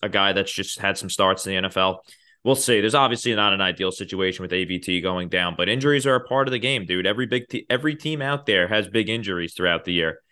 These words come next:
And this coaching staff has to be able to overcome them. It's, it's quite simple. And this coaching staff,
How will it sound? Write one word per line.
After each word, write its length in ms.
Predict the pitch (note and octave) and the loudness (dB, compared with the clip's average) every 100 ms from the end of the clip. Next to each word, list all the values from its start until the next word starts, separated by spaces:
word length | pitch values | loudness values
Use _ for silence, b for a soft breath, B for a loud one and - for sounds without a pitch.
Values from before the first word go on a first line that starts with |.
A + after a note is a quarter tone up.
| _ - | _ -4
And 160 | A2 A#2 | -2 -2
this 80 | |
coaching 420 | - C3+ C#3 C3+ A#2+ | 0 2 2 0 -4
staff 320 | - F#2+ F#2 | 0 0 2
has 260 | G#2+ A#2 - | 0 -2 -4
to 100 | G#2 | -2
be 160 | A2 | 0
able 140 | A2 G#2+ | 0 -2
to 100 | D2 | -2
overcome 500 | G2+ F#2 - C3 A2+ | -2 -4 -4 -4 -4
them. 160 | D#2 - _ _ - | -8 -12 _ _ -4
It's, 220 | G#2 - | -2 0
it's 200 | - - | -2 0
quite 260 | - B2+ | 2 2
simple. 360 | - D3 C3 E2+ | 2 -2 0 0
And 140 | F2+ E2+ B B - | 0 -4 B B -4
this 140 | B2+ | -2
coaching 400 | - D3+ E3 C#3+ | 4 4 4 -2
staff, 320 | - A2 G#2 | 2 2 2